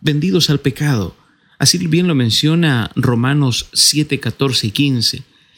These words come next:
El orgullo y otras motivaciones pecaminosas contaminan hasta nuestras buenas acciones. Sin embargo, amigos, la naturaleza de Jesús no estaba ensoberbecida por el pecado,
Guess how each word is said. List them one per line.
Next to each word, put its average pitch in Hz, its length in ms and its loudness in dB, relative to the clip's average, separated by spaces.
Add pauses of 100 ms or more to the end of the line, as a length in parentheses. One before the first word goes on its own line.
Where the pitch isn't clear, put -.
(160)
El 139 140 0
orgullo 131 540 2
y 107 140 0
otras 135 220 -2
motivaciones 113 640 2
pecaminosas 107 880 0 (380)
contaminan 131 840 2
hasta 117 300 -2
nuestras 110 540 0
buenas 123 560 0 (260)
acciones. - 720 -2 (420)
Sin 117 200 2
embargo, 110 320 2
amigos, 92 520 0 (340)
la 110 100 2
naturaleza 104 680 2
de 131 100 -2
Jesús 127 560 0 (340)
no 170 280 2
estaba 175 380 -2
ensoberbecida 131 760 2
por 147 160 0
el 120 80 -4
pecado, 156 500 -2